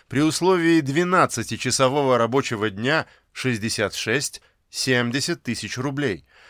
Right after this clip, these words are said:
Работать начинают уроженцы Средней Азии. Две тысячи двадцать второй год. По плану две тысячи девятнадцатого года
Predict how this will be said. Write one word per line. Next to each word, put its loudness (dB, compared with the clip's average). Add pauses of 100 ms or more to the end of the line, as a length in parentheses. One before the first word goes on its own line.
(300)
Работать 0
начинают -2
уроженцы 0
Средней -4
Азии. -8 (640)
Две -2
тысячи -2
двадцать 2
второй -2
год. -14 (460)
По 2
плану 2
две 0
тысячи -4
девятнадцатого -2
года -4